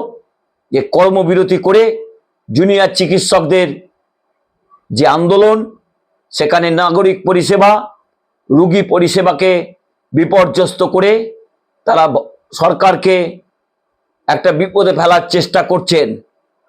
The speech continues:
সরকার যাতে এই রকম একটি সেন্টিমেন্টাল ইস্যুতে তাদের কাছে মাথা নত করেন,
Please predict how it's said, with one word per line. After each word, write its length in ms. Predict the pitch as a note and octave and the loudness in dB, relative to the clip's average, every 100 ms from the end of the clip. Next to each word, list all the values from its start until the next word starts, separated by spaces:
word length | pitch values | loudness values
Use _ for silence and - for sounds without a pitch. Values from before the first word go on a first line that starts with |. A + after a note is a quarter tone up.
| _ _ _ - | _ _ _ -20
সরকার 480 | - F3 F3+ G3 E3 | -2 0 2 0 2
যাতে 540 | F#3 F3+ G#3+ A3+ - - _ _ _ _ | 0 2 2 2 -4 -16 _ _ _ _
এই 160 | F3+ G#3+ | 0 2
রকম 280 | G3+ G3 | 2 2
একটি 200 | G3 F#3 | -2 -2
সেন্টিমেন্টাল 800 | F#3 F#3 F3+ F#3 F#3 F#3 F3+ F3+ | -2 0 0 0 0 0 0 0
ইস্যুতে 640 | E3 E3+ F#3 F#3+ A3 A3 - _ _ _ _ _ _ _ _ | 0 -2 0 2 0 0 -4 _ _ _ _ _ _ _ _
তাদের 340 | D#3 E3+ G3 | 0 2 0
কাছে 580 | F3+ F#3+ F#3 F3+ D#3 - _ _ _ - | 0 0 2 0 -2 -8 _ _ _ -2
মাথা 280 | C#3+ F3 F#3+ | 0 0 0
নত 220 | F3+ F3 | -2 -2
করেন, 460 | F3+ E3+ F#3+ A3 - | -2 0 2 0 -4